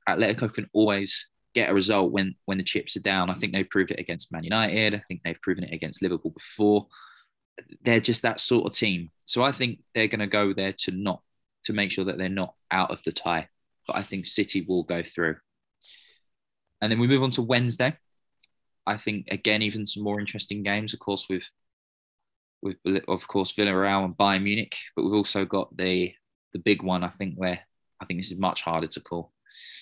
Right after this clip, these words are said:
We've got Chelsea versus Real Madrid,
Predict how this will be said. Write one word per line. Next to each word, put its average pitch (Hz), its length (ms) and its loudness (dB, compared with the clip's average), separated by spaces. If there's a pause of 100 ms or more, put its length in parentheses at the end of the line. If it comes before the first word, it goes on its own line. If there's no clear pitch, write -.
(280)
We've 104 80 -12
got - 140 -12
Chelsea 98 440 2
versus 90 600 -2 (140)
Real 92 560 0 (160)
Madrid, 90 640 -2